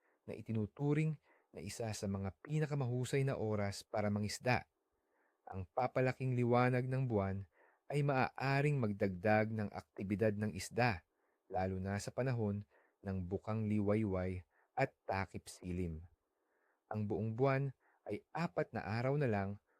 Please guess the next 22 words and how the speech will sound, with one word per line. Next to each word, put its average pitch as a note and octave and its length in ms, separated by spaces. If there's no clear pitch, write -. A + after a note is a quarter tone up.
mula G2 320
ngayon, A#2+ 400
kaya G2+ 240
asahan G#2 560
ang F#2+ 160
papalaking F2+ 640
aktibidad. F#2 560
Pangkalahatang G2 960
aktibidad G#2 720
ng G2+ 160
isda. F2+ 400
Sa - 80
pangkalahatan, A2+ 880
masasabi G#2 480
kong A2 400
ang G#2 80
kagat G#2+ 320
ng A2 160
isda G2+ 400
ay G#2 160
magiging G#2 400
katamtaman. G2+ 720